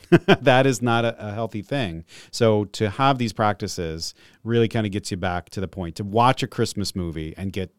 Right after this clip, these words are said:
teary-eyed and sappy about that, whether it's a Hallmark one or otherwise.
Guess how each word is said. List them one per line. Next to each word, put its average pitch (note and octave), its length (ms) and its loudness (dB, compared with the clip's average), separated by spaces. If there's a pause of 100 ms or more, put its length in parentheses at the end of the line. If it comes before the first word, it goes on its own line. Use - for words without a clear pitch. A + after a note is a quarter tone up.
(220)
teary-eyed F#2 540 -2
and E2 120 -8
sappy G2 540 -4 (220)
about F#2+ 400 0
that, F2+ 260 -6
whether G#2+ 300 0
it's G2 100 -6
a F#2+ 60 -6
Hallmark G#2+ 480 -2
one F#2 180 -4
or E2 140 -6
otherwise. E2 720 -6